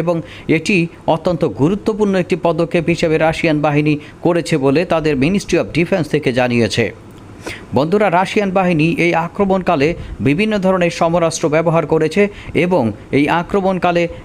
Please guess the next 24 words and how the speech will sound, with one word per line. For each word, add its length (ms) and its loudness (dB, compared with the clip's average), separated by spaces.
রাশিয়ান 360 0
বাহিনী 280 2
ইউক্রেনীয় 500 0
বাহিনীর 340 2
অনেক 140 0
সমরাস্ত্র 500 0
সিজ 160 0
করেছে, 320 2
যার 200 2
মধ্যে 200 0
আমেরিকা 380 0
এবং 120 0
পশ্চিমাদের 560 0
দেয়া 180 2
সমরাস্ত্র 440 0
রয়েছে, 320 2
হামবি 320 0
যান 160 2
রয়েছে, 300 0
এমএলআরএস 520 0
সিস্টেম 280 0
রয়েছে। 280 2
বন্ধুরা, 280 0
কাজান 320 2